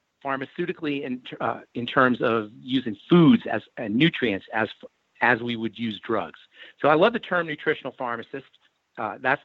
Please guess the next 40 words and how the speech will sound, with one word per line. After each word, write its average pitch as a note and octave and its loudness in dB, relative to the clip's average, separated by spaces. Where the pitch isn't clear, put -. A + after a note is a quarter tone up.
I C3 -2
kind D3+ 0
of A#2+ -12
came C3+ -10
up C3+ -8
with A#2+ -10
it A#2+ -12
myself, E3+ -6
but B2 -8
it, A#2 -16
it D3 -8
really F3 2
says D#3+ 0
a D3 -10
lot D3+ -2
more D3+ -2
than B2 -4
just B2+ -8
two D3 -12
words. G#2+ -6
It G2+ -20
says C3+ 0
using E3+ -4
things C#3+ 0
that C3+ -2
are B2 2
considered C3 -4
to - -10
be A2+ -4
nutrients C#3 2
or A#2+ 2
using B2 0
things B2 -2
that A2+ 0
aren't C#3+ 4
or-, D3+ -2
ordinarily B2 -2
considered A#2 -12
to A2+ -20
be A2 -20